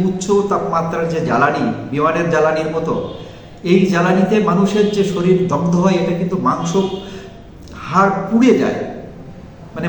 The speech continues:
মুহূর্তের মধ্যে চার ডিগ্রি বার্ন হওয়া তো একদম খুবই স্বাভাবিক। এই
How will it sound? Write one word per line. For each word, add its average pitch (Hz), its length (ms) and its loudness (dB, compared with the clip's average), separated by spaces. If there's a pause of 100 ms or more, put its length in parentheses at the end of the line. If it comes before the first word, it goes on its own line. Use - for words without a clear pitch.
মুহূর্তের 240 520 4
মধ্যে 202 240 2 (340)
চার 165 140 2 (100)
ডিগ্রি 226 280 2
বার্ন 240 260 4
হওয়া 240 180 6
তো - 100 0
একদম 262 280 0
খুবই 285 240 -2
স্বাভাবিক। 277 460 0 (1900)
এই 170 100 4